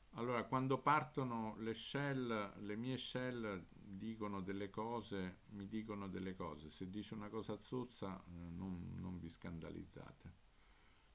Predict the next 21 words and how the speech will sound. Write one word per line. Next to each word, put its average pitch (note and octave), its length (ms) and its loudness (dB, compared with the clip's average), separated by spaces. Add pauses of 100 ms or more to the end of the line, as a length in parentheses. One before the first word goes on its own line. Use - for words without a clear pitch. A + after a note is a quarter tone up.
(540)
Mm, F2 600 -8 (1040)
va F#2 160 -2
bene, D2 400 -8 (380)
ecco, - 280 -12
dice F#2+ 500 0
delle G2 200 2
stupidaggini D#2 840 -4 (200)
in, E2 180 -8 (400)
in D#2+ 180 -12
linea D2+ 280 -10
generale, - 640 -12 (720)
che F#2 140 2
vengono F#2 500 2
da F2 120 0
un F2 120 0
database F2 640 2
di D#2 100 -6
stupidaggini. D2 840 -8 (720)
Eh, - 360 -6 (160)
i, F2+ 880 -4
i, E2+ 460 -4